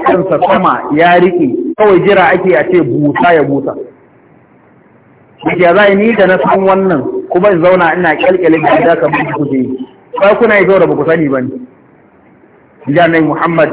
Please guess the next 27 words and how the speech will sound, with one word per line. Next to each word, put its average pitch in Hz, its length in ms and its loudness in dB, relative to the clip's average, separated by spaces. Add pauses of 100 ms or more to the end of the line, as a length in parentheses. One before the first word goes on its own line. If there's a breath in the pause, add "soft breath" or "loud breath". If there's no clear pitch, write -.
(640)
sallallahu 139 300 2
alaihi - 80 -4
wasallam. 117 280 -8 (580)
Ku 143 60 0
imani 214 520 2
da 180 60 -6
cewa 190 200 4
lallai 214 320 2 (340)
wannan 190 540 0
abin 170 340 0
zai 170 160 2
faru, 147 340 2 (960)
yana 180 200 0
cikin 180 340 -2 (160)
imani 180 720 0
da 147 80 -2
ran 151 200 0
tashin 156 360 -2
alkiyama. 131 560 -2 (1120)
Malai 180 300 4
ce, 180 60 2
"Wa 170 200 4
yaqumu 202 380 2
an-nasu 196 460 0
li 170 80 2
rabbil 175 420 2
alamin." 160 800 -2